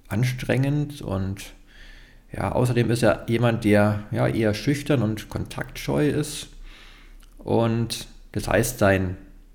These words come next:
Weg ist eigentlich ein ganz anderer. Wenn jemand als intuitiven Weg vielleicht ohnehin hat, er ist gerne sehr aktiv und sportlich und in Kontakt,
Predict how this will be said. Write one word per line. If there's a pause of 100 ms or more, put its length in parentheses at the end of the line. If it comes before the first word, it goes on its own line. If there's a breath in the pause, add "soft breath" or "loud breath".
(200)
Weg (640)
ist
eigentlich
ein
ganz
anderer. (1500 soft breath)
Wenn
jemand
als (280)
intuitiven
Weg
vielleicht
ohnehin
hat,
er
ist (560 loud breath)
gerne
sehr
aktiv
und
sportlich
und
in
Kontakt,